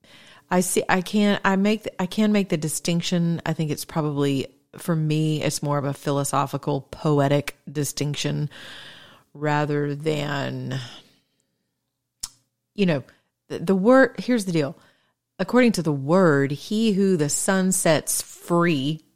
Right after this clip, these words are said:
is free indeed. Amen. Some people would say, "Well, you could change that for liberate." He who the Son liberates is liberated,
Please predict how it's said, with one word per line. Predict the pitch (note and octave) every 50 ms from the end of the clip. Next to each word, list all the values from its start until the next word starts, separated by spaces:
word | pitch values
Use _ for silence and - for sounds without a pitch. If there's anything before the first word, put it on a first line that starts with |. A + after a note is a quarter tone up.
| _ _ _ _ _ _ _ _ _ _ _ _ _ _ _ _ _ _ _ _ -
is | E3 E3 -
free | - - D3 C#3
indeed. | C3 B2+ B2+ B2+ - F3 F3 _ _ _ _ _ _ _ _ _ _ _ _ _ -
Amen. | D3 D3 C#3+ D3 E3 - - - - - - -
Some | - - - G#3
people | G3+ G#3+ G#3 - F3
would | F3 E3+ D#3+
say, | - - E3+ D#3+ D#3+ D#3 D#3 D3+ D3+ D3 - _ _ _ _ _ _ _
"Well, | - G3
you | F3+ C#3+ C#3+ B2+
could | - C3
change | - - - B2+ C3 B2 - -
that | - C3+ A#2+ B2 A#2+
for | - - C3+
liberate." | B2 B2 C#3 C3 B2+ C3+ F3 D#3+ D3 C#3+ C3+ B2+ B2+ D#3 _ _ _ - - _ _ _ _ _ _ _ _ _ _
He | _ - A3+ A#3
who | A#3 B3 A#3+
the | G3+ A3
Son | - - G3 F#3+ F3+ F3 E3+ E3+ E3+ E3+ E3+ E3+ E3+ E3 E3 D#3+ D#3+ C#3+
liberates | D3 F3+ F#3 F#3+ D#3 D3 D#3 D#3+ - - - - - - - _ _ _ _ _ _ - - - - - - _ _ _ _ _ _ _ _ _ _ _ _ _ _ _ _ -
is | - F#3 E3
liberated, | F3 F#3+ F#3 G3 F#3+ E3 C#3+ C3+ C#3 - C3 C#3 -